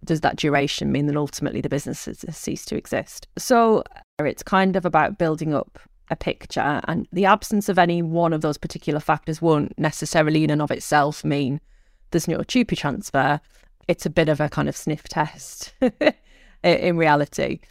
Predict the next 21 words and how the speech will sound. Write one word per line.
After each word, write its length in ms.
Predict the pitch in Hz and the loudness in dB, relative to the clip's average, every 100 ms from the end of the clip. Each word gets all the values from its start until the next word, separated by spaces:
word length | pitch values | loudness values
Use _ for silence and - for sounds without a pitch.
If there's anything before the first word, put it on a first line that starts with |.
| _ - | _ 2
Um, 300 | 170 165 165 | 4 4 4
you're 80 | 185 | 4
not 180 | 156 | 2
looking 240 | 160 - 165 | 0 0 -2
for 100 | 160 | 0
necessarily 520 | 156 - 175 156 151 | -2 -4 -2 0 0
a 40 | |
kind 200 | - 151 | -2 -4
of 60 | 151 | -2
carbon 400 | - 147 147 151 | 0 0 0 -4
copy 420 | - 147 - 139 | -4 -6 -4 -4
of 100 | 135 | -4
the 80 | 143 | -4
business, 500 | - - - - - | -4 -4 -6 -6 -8
but 140 | - | -6
there 80 | - | -2
does 220 | 160 160 | -2 -2
come 160 | - 156 | -2 -4
a 60 | 147 | -2
point 340 | - 156 143 | -2 -2 0
where 360 | 151 147 147 | 0 2 0